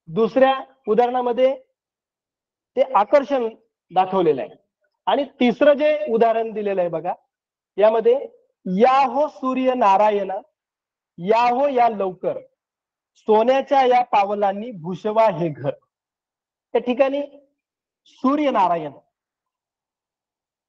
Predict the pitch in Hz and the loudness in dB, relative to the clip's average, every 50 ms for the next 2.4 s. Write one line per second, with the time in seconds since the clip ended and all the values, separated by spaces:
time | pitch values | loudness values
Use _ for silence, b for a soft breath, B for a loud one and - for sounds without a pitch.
0 | _ _ _ _ _ _ _ _ _ _ _ _ _ _ _ _ _ - 190 214 | _ _ _ _ _ _ _ _ _ _ _ _ _ _ _ _ _ -8 -8 -2
1 | 208 247 247 240 247 247 - - 254 247 247 247 240 226 226 240 233 240 233 233 | 0 0 2 2 0 0 2 2 2 2 2 2 2 0 2 0 0 0 2 2
2 | 220 226 202 226 220 214 214 | 0 0 0 -2 -4 -4 -6